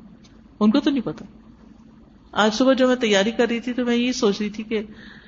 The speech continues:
مجھے کس کس سے محبت ہے صحابہ میں سے؟ اول تو سب صحابہ سے محبت، لیکن ایک ہوتا ہے نا،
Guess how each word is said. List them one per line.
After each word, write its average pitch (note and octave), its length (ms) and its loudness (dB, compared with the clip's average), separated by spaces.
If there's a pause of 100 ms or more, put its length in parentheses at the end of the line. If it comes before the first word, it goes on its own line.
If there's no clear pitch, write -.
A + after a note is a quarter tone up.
(260)
مجھے A#3+ 200 4
کس D4+ 240 0
کس D4 140 0
سے - 160 0
محبت F#3+ 460 2
ہے F#3+ 100 2
صحابہ E3 480 0
میں D#3+ 80 -4
سے؟ D#3 200 -6 (800)
اول F#3+ 300 2
تو D4 120 4
سب G4 260 2
صحابہ G3 340 2
سے G3+ 140 2
محبت، F#3+ 360 0
لیکن D4+ 220 2
ایک D#4 140 2
ہوتا D#4+ 160 2
ہے G4 40 2
نا، A4+ 80 0